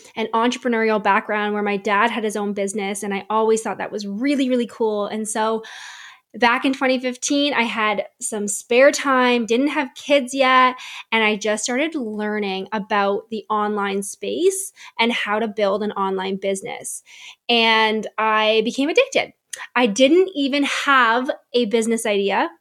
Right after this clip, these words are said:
had no idea what kind of business I could start, but I just knew that I wanted to start one. And I actually started a few different businesses, if you could call them businesses, because they weren't making any money, but was attempting to start different businesses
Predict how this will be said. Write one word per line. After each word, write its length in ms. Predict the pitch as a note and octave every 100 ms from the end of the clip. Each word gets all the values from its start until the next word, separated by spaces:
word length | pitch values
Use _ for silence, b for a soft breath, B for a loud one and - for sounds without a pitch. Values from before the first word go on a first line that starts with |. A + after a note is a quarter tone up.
| _ -
had 180 | C4 A#3
no 300 | A#3+ B3+ C#4
idea 320 | C#4+ B3 A3
what 300 | G3+ G#3+ B3
kind 180 | C#4+ B3+
of 60 |
business 280 | A3 G#3+ G#3
I 80 | G3+
could 140 | G#3
start, 280 | - G#3 A3+
but 100 | A3+
I 60 | G#3+
just 200 | G#3+ G#3
knew 460 | G#3 G#3+ A3+ A#3
that 100 | A#3
I 80 | G#3+
wanted 300 | G3 G3 F#3+
to 80 | G3
start 260 | G3 G3
one. 280 | - C#3 A3 - _ _ _ _ _ _ -
And 320 | A#3 A3+ A3 G#3+ B B
I 100 | -
actually 640 | G#3+ A3+ B3+ D4 C4 A#3+ -
started 680 | - - A#3 A3+ A#3 A3 G#3 B B -
a 100 | A#3+
few 420 | - A3 A#3 C4+
different 360 | A#3+ A#3+ G#3
businesses, 640 | G#3+ G3+ G#3+ G3 D#3 F3 G#3+
if 140 | A#3 A3
you 100 | G#3
could 200 | G#3 -
call 260 | - B3
them 140 | A3+ G3
businesses, 560 | F#3+ G3 G3 F#3+ F#3+
because 280 | G#3 G3+ G3
they 120 | G3+
weren't 300 | G3 A3+ D4
making 260 | B3 G#3+ G3+
any 160 | F#3+ G3
money, 380 | F#3 G3 A#3+ B3 B B B
but 160 | A#3 - _ -
was 160 | A3
attempting 720 | A3+ A3 - C#4+ D#4 D#4 A#3
to 80 | G#3+
start 340 | A3 A3 G#3 G3
different 320 | G#3+ G#3+ G3+
businesses 580 | G3 G3+ G3 G3+ G3